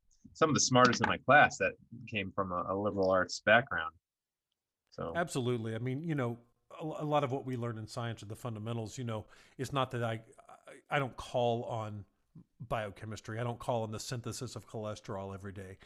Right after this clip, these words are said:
Speaker 2: What I know about cholesterol right now is that if your L D L is too high, that's bad, and you need a statin. You know, I, I don't,
Speaker 1: Your
Speaker 2: I couldn't
Speaker 1: H D L
Speaker 2: draw it
Speaker 1: high,
Speaker 2: for
Speaker 1: you're
Speaker 2: you.
Speaker 1: doing good.
Speaker 2: You know, the Krebs cycle, I've learned the Krebs cycle literally seventy-five times,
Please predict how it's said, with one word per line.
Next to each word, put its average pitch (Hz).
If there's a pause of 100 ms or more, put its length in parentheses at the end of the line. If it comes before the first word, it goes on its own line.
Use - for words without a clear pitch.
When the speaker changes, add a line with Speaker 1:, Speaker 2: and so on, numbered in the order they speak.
(240)
Speaker 2:
What 131
I 120
know 113
about 110
cholesterol 113
right 107
now 117 (220)
is 123
that 117
if 117
your 113
L 110
D 110
L 110
is 107
too 131
high, 107
that's 101
bad, 123
and 113
you 110
need 107
a 104
statin. 120 (300)
You 143
know, 127
I, 135
I 143
don't, 131
Speaker 1:
Your 120
Speaker 2:
I 131
couldn't 131
Speaker 1:
H 151
D 127
L 120
Speaker 2:
draw 123
it 120
Speaker 1:
high, 120
Speaker 2:
for 127
Speaker 1:
you're -
Speaker 2:
you. 120
Speaker 1:
doing 120
good. 135
Speaker 2:
You 147
know, 127
the 123
Krebs 160
cycle, 147
I've 135
learned 143
the 127
Krebs 131
cycle 127
literally 123
seventy-five 120
times, 131